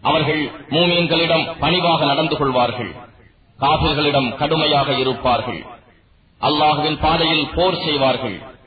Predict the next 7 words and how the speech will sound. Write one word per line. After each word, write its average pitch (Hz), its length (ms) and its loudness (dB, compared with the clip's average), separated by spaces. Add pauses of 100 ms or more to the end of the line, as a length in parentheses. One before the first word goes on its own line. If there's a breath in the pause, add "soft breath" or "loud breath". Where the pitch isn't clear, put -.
(500)
நிந்தனை 160 560 0
செய்வோரின் 165 460 0
நிந்தனைக்கு 165 680 0
அஞ்ச 170 320 0
மாட்டார்கள். 131 640 -2 (720)
இது 127 220 0
அல்லாஹ்வின் 135 640 0